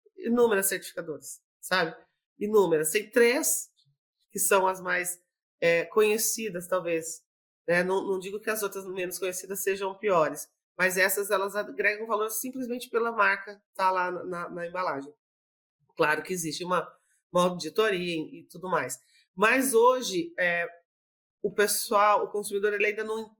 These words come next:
não, não conhece muito bem a produção de frango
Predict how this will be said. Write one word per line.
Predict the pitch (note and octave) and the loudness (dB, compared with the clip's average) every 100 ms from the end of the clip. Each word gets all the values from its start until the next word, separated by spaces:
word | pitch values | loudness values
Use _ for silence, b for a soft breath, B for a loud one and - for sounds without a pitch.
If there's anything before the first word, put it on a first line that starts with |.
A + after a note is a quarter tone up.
| _ | _
não, | G#3 A3 G#3+ | 0 0 -2
não | A3+ | -4
conhece | A3 A3+ A#3+ C4 B3 B3 | -2 -2 4 4 4 0
muito | A#3 A3+ | -4 -2
bem | G#3 G#3 | 2 2
a | G#3 | 0
produção | G#3 G3 - - G#3 A#3 | -6 -6 -2 4 6 6
de | C#4+ | 2
frango | - G3+ F#3 F#3 G#3 C4+ | -4 -2 0 0 -2 -6